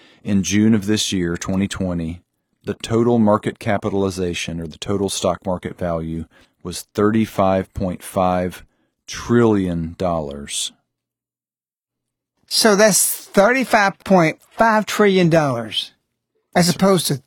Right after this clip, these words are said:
Speaker 2: three billion dollars for silver for the same year.
Speaker 1: Correct.
Speaker 2: The Bill Gates out there easily can spend three billion dollars on silver.
Speaker 1: You're exactly right. That three billion dollars,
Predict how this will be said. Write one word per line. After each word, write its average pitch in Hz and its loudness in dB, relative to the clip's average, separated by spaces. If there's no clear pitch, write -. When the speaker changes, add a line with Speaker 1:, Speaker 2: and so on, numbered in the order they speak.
Speaker 2:
three 285 4
billion 160 4
dollars 123 -4
for 185 -2
silver 151 2
for - -10
the 131 -4
same 151 0
year. 120 -6
Speaker 1:
Correct. - -2
Speaker 2:
The 175 2
Bill 202 4
Gates 208 2
out 170 2
there 147 0
easily 247 4
can 165 2
spend 190 2
three 214 4
billion 175 2
dollars 156 2
on 143 0
silver. 120 -6
Speaker 1:
You're 104 -6
exactly 98 0
right. 90 2
That 110 0
three 117 2
billion 104 4
dollars, 92 2